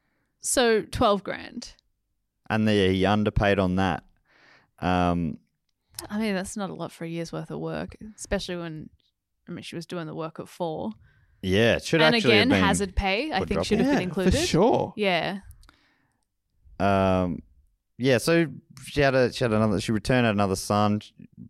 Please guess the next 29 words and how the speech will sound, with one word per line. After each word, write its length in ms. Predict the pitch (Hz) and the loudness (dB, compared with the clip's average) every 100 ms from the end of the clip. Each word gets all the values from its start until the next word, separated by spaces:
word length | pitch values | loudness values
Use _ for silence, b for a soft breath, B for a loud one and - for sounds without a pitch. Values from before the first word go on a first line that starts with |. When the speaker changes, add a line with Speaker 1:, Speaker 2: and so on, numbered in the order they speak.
| - | -8
Speaker 2:
moved 220 | 85 95 | -4 0
back 240 | 95 95 - | 0 0 -4
to, 120 | - - | -12 -4
back 200 | 95 - | -6 -2
to 100 | 90 | -2
Alaska. 360 | 82 92 - 104 | 0 -2 -4 -4
But 260 | 104 - | -4 -4
despite 460 | 113 - - 131 - | -6 -4 0 0 0
this 120 | 107 | -4
seemingly 640 | - 120 127 127 117 104 | 0 0 2 0 0 0
happy 360 | 98 101 104 92 | -2 -4 0 0
ending, 400 | 92 92 90 101 b b b - | 0 -2 -4 -8 b b b -2
Blackjack's 520 | 120 - 123 - - | -2 0 -2 -2 -2
remaining 480 | 107 101 101 98 92 | 0 2 0 0 0
years 260 | 92 90 | -2 -2
were 80 | 95 | -4
tinged 320 | - 107 98 92 | -4 -4 -4 -4
with 260 | 92 - | -6 -6
pervasive 600 | - 87 90 92 - 85 | -8 -2 0 0 -4 -10
sadness 460 | - 90 90 90 85 | -2 -2 0 -4 -10
and 100 | 78 | -8
poverty. 480 | 85 82 90 120 143 b b b b | -6 -6 -8 -8 -12 b b b b
While 220 | - 110 107 | 0 0 0
Stephenson 840 | - 127 147 139 - 131 123 117 | -2 -2 -2 -4 -2 0 0 -2
and 140 | - 98 | -2 0
others, 420 | 101 104 101 - _ | 0 0 -6 -14 _
uh, 200 | 87 90 85 | -2 0 0
including 640 | 85 - 98 92 87 87 | -4 0 0 2 -2 0
Noyce, 540 | 95 92 104 - - | 0 -2 -4 -10 -18